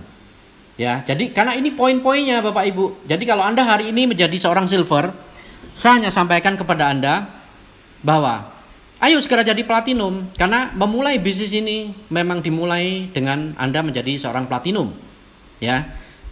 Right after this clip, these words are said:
Kalau Anda belum menjadi platinum, maka tahap Anda membangun aset untuk kewajiban diri Anda, Anda belum dipenuhin gitu. Jadi Anda, target Anda hari ini adalah Anda harus segera bagaimana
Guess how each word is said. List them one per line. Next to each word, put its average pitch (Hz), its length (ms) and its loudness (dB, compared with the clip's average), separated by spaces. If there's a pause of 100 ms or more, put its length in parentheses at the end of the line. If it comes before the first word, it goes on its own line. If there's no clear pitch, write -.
Kalau 135 240 0
Anda 151 200 0
belum 220 240 0
menjadi 196 200 0
platinum, 220 400 0
maka 202 400 0 (480)
tahap 226 480 2
Anda 240 240 2
membangun 220 400 2
aset 214 480 0
untuk 226 320 -4
kewajiban 208 560 0
diri 202 160 0
Anda, 277 320 2
Anda 233 80 2
belum 226 240 0
dipenuhin 214 560 -2 (240)
gitu. 113 240 -6
Jadi 170 520 -6 (200)
Anda, 262 320 2
target 247 240 4
Anda 240 240 0
hari 240 240 2
ini 330 100 -2
adalah 269 540 -4
Anda 233 260 2
harus 233 140 -4
segera 220 240 4
bagaimana 208 500 0